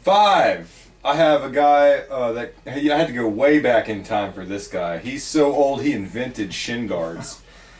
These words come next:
His name is Roger Bresnahan for my number five catcher. He could steal bases. He could lay down bunts. He could do everything that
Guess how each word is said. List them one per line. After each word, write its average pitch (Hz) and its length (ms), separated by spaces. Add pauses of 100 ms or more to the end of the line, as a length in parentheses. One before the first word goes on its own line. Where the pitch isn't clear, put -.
(120)
His 117 100
name 165 160
is 101 140
Roger 143 480
Bresnahan 95 1040 (160)
for 104 120
my 95 140
number 95 280
five 95 500
catcher. 101 460
He 165 100
could 156 140
steal 147 340
bases. 123 720 (260)
He 147 80
could 147 140
lay 117 220
down 117 260
bunts. 101 580 (460)
He 208 80
could 220 100
do 175 140
everything 160 540
that 123 320